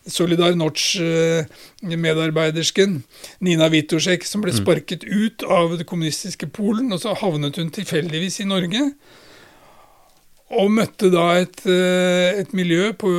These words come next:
Speaker 1: på universitetene som var da, eh, først og fremst, eh, opptatt med å kritisere nato og U S A og de vestlige demokratier, og hvorav veldig mange mente at Øst-Tyskland, og nå er det, altså,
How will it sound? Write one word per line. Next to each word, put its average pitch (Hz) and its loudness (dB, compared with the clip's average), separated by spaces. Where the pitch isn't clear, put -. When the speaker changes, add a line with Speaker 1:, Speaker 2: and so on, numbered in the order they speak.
Speaker 1:
på 175 -2
universitetene 170 -2
som 185 -4
var 151 2
da, 160 -2
eh, 170 -2
først - -4
og 180 -2
fremst, - -6
eh, 165 0
opptatt 185 -4
med 170 -2
å - -8
kritisere 165 -4
nato 156 -4
og 185 -6
U 165 -4
S 170 -6
A 156 2
og 170 -2
de 180 -2
vestlige 170 -6
demokratier, 185 -2
og 202 0
hvorav 202 4
veldig 185 2
mange 185 0
mente 180 -2
at 175 -2
Øst-Tyskland, 180 -2
og 180 -2
nå 175 -2
er 160 2
det, 170 0
altså, 165 -4